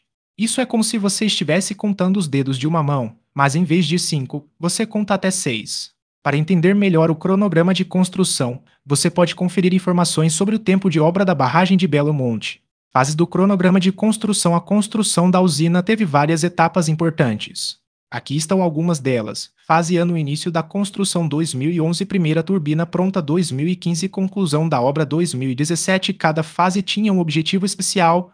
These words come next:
como colocar as turbinas e construir as estruturas. É como montar um grande quebra-cabeça. O que atrasou a construção? Houve alguns fatores que atrasaram a construção da usina. Aqui estão alguns deles.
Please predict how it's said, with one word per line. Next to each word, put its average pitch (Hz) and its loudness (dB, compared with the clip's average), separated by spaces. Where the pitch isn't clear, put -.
como 220 -2
colocar 208 0
as 165 -2
turbinas 151 -2
e 208 -2
construir 196 -2
as 175 0
estruturas. 175 -4
É 156 -4
como 170 6
montar 180 4
um 175 4
grande 160 4
quebra-cabeça. 135 -2
O 180 -6
que 220 2
atrasou 175 4
a 170 4
construção? 180 0
Houve 175 4
alguns 151 4
fatores 190 4
que - 0
atrasaram 175 4
a 165 2
construção 185 2
da 135 2
usina. 131 0
Aqui 165 2
estão 220 2
alguns 165 2
deles. 135 2